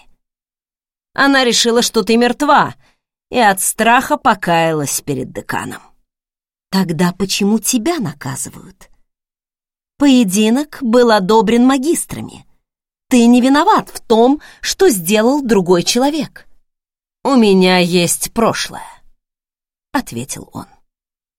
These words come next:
"Совет магистров посчитал, что инциденты похожи, а иностранцев из Шайэра отправляют по щелчку пальцев". "Значит,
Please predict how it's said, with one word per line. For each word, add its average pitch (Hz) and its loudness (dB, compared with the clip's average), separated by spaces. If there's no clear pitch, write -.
"Совет 226 2
магистров 240 0
посчитал, 196 0
что 240 -2
инциденты 180 0
похожи, 226 -2
а 185 2
иностранцев 208 0
из 185 0
Шайэра 147 0
отправляют 247 2
по 190 -2
щелчку 196 -2
пальцев". 240 -2
"Значит, 185 -4